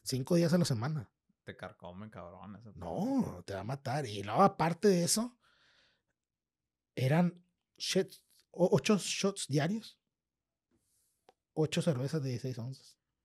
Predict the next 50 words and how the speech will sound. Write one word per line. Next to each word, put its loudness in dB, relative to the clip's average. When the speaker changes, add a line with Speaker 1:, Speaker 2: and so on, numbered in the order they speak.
Speaker 1:
Porque -18
cada -4
hora, -2
suponer, -12
yo -12
me -8
tomaba -8
una -12
cerveza -8
y -10
un -14
shot. -16
Trabajando -12
en -16
cerveza -16
y -14
un -14
shot. -20
Cerveza -20
y -20
un -20
shot. -18
Speaker 2:
Ah, -20
cabrón, -6
<laughs> -4
tan, -4
tan -6
Speaker 1:
Haz 0
Speaker 2:
pisteado. 0
Speaker 1:
eso 2
por 0
sí. -4
De 2
hecho, 6
a-, -4
como 2
en 2
el 2
dos 2
mil 2
dieciocho, -2
Speaker 2:
Ujú. -4
Speaker 1:
dos -2
mil 0
diez, 2
diecinueve, -2
como 4
en 6
el 4
dieciocho, 2